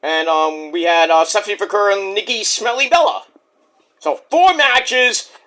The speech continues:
and a two, basically a three-hour show. Well, three-hour show. Feels like Raw, but for SmackDown.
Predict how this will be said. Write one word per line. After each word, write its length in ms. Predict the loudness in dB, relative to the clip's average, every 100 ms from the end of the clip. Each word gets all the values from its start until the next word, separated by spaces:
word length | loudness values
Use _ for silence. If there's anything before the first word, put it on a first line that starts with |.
| -6
and 120 | -4
a 80 | -4
two, 240 | -4 -4 -2
basically 580 | -2 -2 -2 0 2 2
a 120 | 0
three-hour 540 | -2 -4 0 2 2 0
show. 320 | 0 -2 -2 _ _ _ _ _ _
Well, 280 | 0 4 4
three-hour 1120 | 4 4 4 2 0 2 4 6 6 4 2
show. 640 | 0 2 2 4 4 2 -4 _ _ _ _ _ _ _ _ _ _ _ _ _ _ -4
Feels 140 | -2
like 160 | -2 -6 -2
Raw, 320 | 0 0 -2 _ _ _ -6
but 280 | -4 -4 _ _ _ _
for 140 | -8 -8
SmackDown. 420 | -4 -6 -6